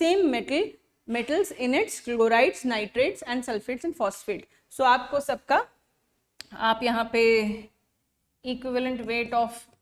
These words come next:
phosphate निकाल सकते हैं, उसका कितना, अ, फॉस्फेट यहाँ पे आ जाएगा, कितना equivalent weight of metal is thirty two plus फॉस्फेट का निकालिए ज़रा,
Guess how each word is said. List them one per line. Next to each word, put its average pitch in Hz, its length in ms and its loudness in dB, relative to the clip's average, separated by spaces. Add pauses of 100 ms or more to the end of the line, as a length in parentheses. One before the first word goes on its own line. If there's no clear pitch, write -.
(120)
phosphate 262 600 -4
निकाल 240 320 0
सकते 247 380 -10
हैं, 254 280 -4
उसका 285 380 -4 (520)
कितना, 254 460 -8 (440)
अ, 208 500 -4
फॉस्फेट 233 560 -6
यहाँ 240 200 -4
पे 247 120 -6
आ 233 120 4
जाएगा, 226 420 0
कितना 285 460 -10
equivalent 262 440 -4
weight 254 240 -4
of 254 160 -8
metal 240 340 -4
is 233 60 -8 (600)
thirty 233 320 -8 (140)
two 294 120 -2 (720)
plus 233 200 -2 (380)
फॉस्फेट 254 460 -6
का 269 80 -4
निकालिए 254 380 -4
ज़रा, 294 280 -4